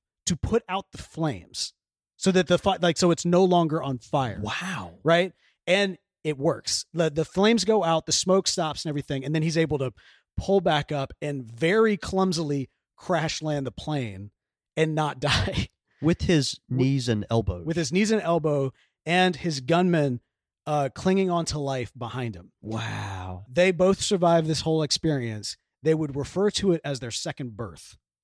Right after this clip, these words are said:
Speaker 2: Yeah, seriously.
Speaker 1: Because they just kind of experienced this death and
Speaker 2: Yeah.
Speaker 1: they, they go out. Now, when
Speaker 2: That's
Speaker 1: they
Speaker 2: amazing.
Speaker 1: Yeah.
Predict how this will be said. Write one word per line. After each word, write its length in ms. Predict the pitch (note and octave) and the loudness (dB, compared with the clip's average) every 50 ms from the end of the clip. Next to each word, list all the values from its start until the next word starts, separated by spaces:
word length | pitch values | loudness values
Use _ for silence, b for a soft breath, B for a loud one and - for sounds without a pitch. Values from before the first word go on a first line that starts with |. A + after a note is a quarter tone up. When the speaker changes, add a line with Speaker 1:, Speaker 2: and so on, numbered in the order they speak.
| _ _ _ - | _ _ _ -2
Speaker 2:
Yeah, 260 | A2 A#2+ C#3 D#3+ C3+ G#2+ | 0 0 0 0 -4 -6
seriously. 540 | - - C3 C#3 D#3 E3+ - - - G#3 F#3+ | -8 -4 -2 0 0 0 -2 -2 -2 0 0
Speaker 1:
Because 220 | D#3 D3+ E3+ D3+ | 2 2 2 2
they 100 | D#3+ D#3 | 2 0
just 480 | D3 B2+ B2 E3 F3+ F3 - - - - | 0 0 -2 0 0 0 0 -4 -6 -4
kind 120 | - F3+ | -2 -2
of 80 | D#3+ C3 | -2 -2
experienced 720 | C3+ - - - - D#3+ D#3+ D#3 D3 C#3 B2+ A2+ - - | -2 -4 -4 -4 -2 -2 0 0 0 -2 -4 -4 -6 -8
this 140 | B2+ A#2 - | -8 -10 -10
death 540 | A2+ G#2+ G#2 C#3 C3 A#2+ A2 G#2+ - _ _ _ _ - | -10 -8 -4 -4 -4 -4 -4 -8 -10 _ _ _ _ 0
and 60 | B2 | 2
Speaker 2:
Yeah. 100 | D3 D#3 C#3+ | 2 2 2
Speaker 1:
they, 120 | A2+ A#2+ | 0 -4
they 40 | A#2+ | -6
go 160 | G#2+ - B2 A2+ | -6 -6 -6 -6
out. 120 | G2+ F#2 _ B B B B B B B | -8 -10 _ B B B B B B B
Now, 260 | D3+ E3 E3 D#3+ D#3 - | -2 -2 0 -2 -4 -6
when 180 | C#3 D3 F#3+ G3 | -6 -4 -2 0
Speaker 2:
That's 100 | G#3+ G#3 | 0 0
Speaker 1:
they 40 | F#3 | 0
Speaker 2:
amazing. 720 | D#3 C3+ B2 A#2 A#2+ B2 C3+ D3 C#3+ B2 G#2 F#2 F#2+ F#2+ F#2+ | 0 -2 -4 -4 -2 -2 -2 -2 -2 -2 -4 -8 -12 -12 -6
Speaker 1:
Yeah. 200 | D3 D3+ C#3 - | -4 -4 -4 -4